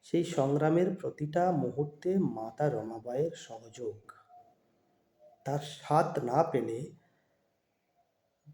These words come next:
বাবা সাহেব বাবা সাহেব হতে পারতেন না। মাত্র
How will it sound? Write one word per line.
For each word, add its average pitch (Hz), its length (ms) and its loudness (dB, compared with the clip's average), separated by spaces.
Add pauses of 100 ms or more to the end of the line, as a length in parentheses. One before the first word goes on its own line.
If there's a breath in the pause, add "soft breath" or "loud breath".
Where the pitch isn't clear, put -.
(460)
বাবা 165 260 6
সাহেব 190 240 4
বাবা 151 260 8
সাহেব 175 240 2
হতে 131 180 -2
পারতেন 104 400 -12
না। 101 200 -18 (1800)
মাত্র 135 360 0